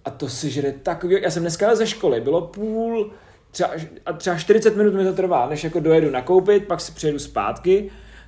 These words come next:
tak prostě vadí mi to. Bene, neolizuj ty věci tedy. <laughs> Tak, eh,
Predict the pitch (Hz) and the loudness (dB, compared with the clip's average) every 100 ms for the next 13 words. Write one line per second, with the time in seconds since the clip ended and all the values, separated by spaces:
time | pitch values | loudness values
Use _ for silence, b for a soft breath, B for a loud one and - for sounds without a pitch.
0 | - 180 170 170 165 - 170 160 - - | -4 0 0 0 -4 -2 0 0 -2 -8
1 | - - - 151 151 175 151 120 139 160 | -20 -18 -4 0 2 2 0 0 2 2
2 | 156 156 139 120 117 113 110 - - - | 0 -2 -4 -6 -10 -10 -10 -12 -18 -20
3 | _ _ - - _ - _ - _ - | _ _ -20 -20 _ -20 _ -20 _ -20
4 | - - - - - - - - - 160 | -20 -20 -20 -20 -20 -20 -20 -20 0 4
5 | 123 123 - - B B - | 4 2 -6 -18 B B 0